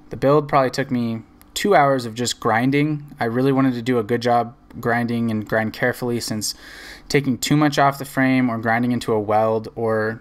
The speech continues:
crookedly would, uh, it would pretty much have ruined the frame. And so I did that really slowly. I probably spent another three to four hours assembling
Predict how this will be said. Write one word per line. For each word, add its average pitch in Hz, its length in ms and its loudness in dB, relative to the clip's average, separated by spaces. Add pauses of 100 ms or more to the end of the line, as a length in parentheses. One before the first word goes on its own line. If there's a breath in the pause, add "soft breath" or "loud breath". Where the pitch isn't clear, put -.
(140)
crookedly 143 560 0
would, 113 320 -2 (640 loud breath)
uh, 104 260 0
it 113 100 -2
would 117 180 -2
pretty 143 160 2
much 127 160 -2
have 110 120 -2
ruined 110 280 -2
the 101 40 -6
frame. 113 480 -6 (500)
And 117 180 -4
so 110 580 0 (420 loud breath)
I 117 100 -4
did 120 140 -4
that 131 160 4
really 123 180 -4
slowly. 117 640 -2 (520)
I 120 60 -4
probably 147 260 2
spent 139 240 0
another 127 220 0
three 139 220 -2
to 131 60 -2
four 131 200 0
hours 120 440 0
assembling 120 880 -2